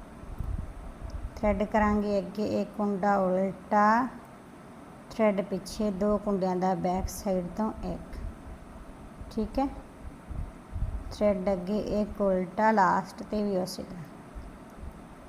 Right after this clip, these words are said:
ਦੋ ਕੁੰਡਿਆਂ ਦਾ ਇੱਕ ਬੈਕ ਸਾਈਡ ਤੋਂ, ਦੇਖੋ ਲਾਸਟ ਵਾਲਾ ਸਿੱਧੇ ਪਾਸੇ ਦੀ ਸਿਲਾਈ ਸਿੱਧਾ ਬਣਾ ਲਾਂਗੇ।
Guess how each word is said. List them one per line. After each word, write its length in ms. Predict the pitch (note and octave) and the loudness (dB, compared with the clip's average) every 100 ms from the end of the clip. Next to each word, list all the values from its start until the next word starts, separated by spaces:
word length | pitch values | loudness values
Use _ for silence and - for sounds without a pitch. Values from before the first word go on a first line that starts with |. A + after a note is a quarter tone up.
| G#3+ | 0
ਦੋ 240 | G3 G#3+ | 4 4
ਕੁੰਡਿਆਂ 420 | G#3+ G#3 F#3+ F#3+ | 4 2 4 4
ਦਾ 140 | F#3+ F3+ | 4 2
ਇੱਕ 400 | - G3+ G3 G#3 | 2 0 0 -2
ਬੈਕ 320 | F3+ E3 - | 0 0 -2
ਸਾਈਡ 300 | - - - | -4 -4 -6
ਤੋਂ, 200 | - - | -6 -8
ਦੇਖੋ 320 | F#3+ - - - - - - - - - - - - - - - - - - - - - - - - - - | -8 -10 -12 -14 -14 -14 -14 -16 -18 -16 -16 -16 -16 -18 -16 -16 -16 -16 -14 -16 -16 -16 -18 -18 -16 -12 2
ਲਾਸਟ 380 | G#3+ G#3+ G#3+ - | 6 6 4 0
ਵਾਲਾ 200 | G#3 G3 | 2 2
ਸਿੱਧੇ 360 | G3 F3+ F3+ A3 | 0 -2 0 4
ਪਾਸੇ 320 | A#3+ A#3 A3+ | 4 4 2
ਦੀ 120 | A3 | 0
ਸਿਲਾਈ 340 | G#3+ G3+ F#3 | -2 0 0
ਸਿੱਧਾ 340 | F#3 E3+ E3 G#3 | 0 -4 -2 0
ਬਣਾ 240 | G3+ F3 | 2 2
ਲਾਂਗੇ। 220 | - - | -2 -4